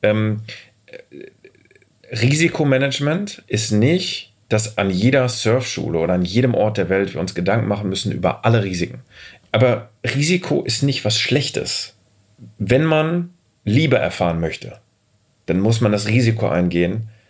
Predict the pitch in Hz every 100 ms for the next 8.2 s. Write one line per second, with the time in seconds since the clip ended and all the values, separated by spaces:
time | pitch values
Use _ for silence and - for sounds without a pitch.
0 | _ _ - 90 - 110 98 82 73 69
1 | - - 113 - _ _ _ _ _ _
2 | - 87 110 - - - 101 107 113 113
3 | - - - _ - - 135 123 92 -
4 | 87 90 85 85 85 - 95 95 107 110
5 | 113 104 92 - 104 98 104 107 98 104
6 | 101 95 92 107 139 113 107 95 - 82
7 | 82 85 98 - 92 117 113 - - 123
8 | 57